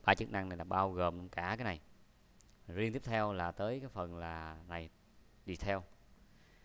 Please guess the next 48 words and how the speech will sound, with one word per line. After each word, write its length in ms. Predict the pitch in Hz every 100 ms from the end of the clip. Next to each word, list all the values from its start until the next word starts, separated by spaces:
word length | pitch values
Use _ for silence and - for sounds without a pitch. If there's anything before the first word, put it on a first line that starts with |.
| - - -
Detail 340 | 95 110 113 113
cái 80 | 123
là 100 | 110
độ 200 | 90 95
nét 180 | 117 147
của 100 | 117
hình, 320 | 98 90 80 - - - - - -
à, 340 | 87 82 82 82
độ 160 | 85
chi 180 | 87 107
tiết 200 | - 135
của 100 | 127
hình, 220 | 101 87
đồng 140 | 85 85
thời 180 | 85
khử 160 | 80 95
nhiễu 300 | 104 82 101
cho 120 | 113
hình. 160 | 95 80 - - - - -
Thì 120 | 95
chúng 120 | 87 104
ta 80 |
phóng 220 | 98 107 117
lớn 220 | 113 139
lên 160 | 101
ta 80 | 92
thấy 120 | 95 107
rõ 220 | 82 92
hơn. 180 | 120 95 - - - - - -
Đối 180 | 104 123
với 100 | 139
Firo 540 | - 104 104 107 101 92 - - - - - - - - - -
thì 280 | 90 87 87
phần, 340 | 85 90 90 90
à, 420 | 87 85 82 82 - - - - -
sắp 280 | - 139 123
bên 220 | 107 101
cái 80 | 101
phần 200 | 92 87
nét 180 | 117 -
nó 100 | 117
chỉ 100 | 101
được 140 | 87
hai 120 | 104 98
mươi 60 |
lăm 120 | 95
phần 120 | 90 80
trăm. 180 | 95